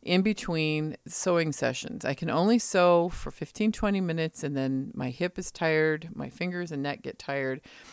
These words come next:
and I take a break and come back. We discovered that all of the B B C's show called Time Team is on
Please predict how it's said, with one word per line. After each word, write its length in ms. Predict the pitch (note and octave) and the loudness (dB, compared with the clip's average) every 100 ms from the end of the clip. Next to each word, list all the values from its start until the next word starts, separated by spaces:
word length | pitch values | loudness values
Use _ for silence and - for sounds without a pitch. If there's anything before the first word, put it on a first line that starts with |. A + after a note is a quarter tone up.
| - | -14
and 100 | - | -6
I 340 | D3+ C#3+ C#3 E3 | -2 -2 -4 -8
take 180 | - C#3+ | -8 -8
a 60 | - | -4
break 280 | C3+ B2+ | -4 -4
and 100 | D3 | -8
come 160 | C3+ C#3+ | -8 -4
back. 340 | D#3 D3 - _ - - _ | 0 0 -2 _ -20 -20 _
We 240 | G3 A#3+ C#4+ | -2 0 2
discovered 840 | F4+ - - E3 - B1+ - E3+ - - | 0 0 2 2 2 -2 -6 -10 -14 -10
that 600 | D#3 D3+ D3 F#2 - - - - - - | -8 4 6 6 2 -6 -18 -18 -4 10
all 480 | G3 F3 - - - - - - | 12 12 10 2 -12 -20 -20 -4
of 640 | D#3 D3+ C#3+ C3+ D3+ C#3 | 4 6 4 0 -6 -4
the 100 | D#3 | -4
B 220 | D#3 D#3 | 0 0
B 160 | G#3 B3 | 2 0
C's 560 | - F3+ F3 F3+ - - | -2 -4 -2 -2 -4 -8
show 600 | - - C#3+ B2+ B2+ C3+ | -8 -2 2 2 0 -2
called 400 | - C3 B2 - | -4 -2 -2 -4
Time 380 | - D3+ D3+ E3+ | -4 -2 0 -2
Team 440 | - A#3+ A#3 B3+ - - - - - | -4 -4 -2 -2 -6 -20 -20 -20 -4
is 320 | F3+ F#3 F#3 - | 4 4 2 -2
on 640 | D3+ C3 B2 C3+ F3+ | 0 0 0 -4 -6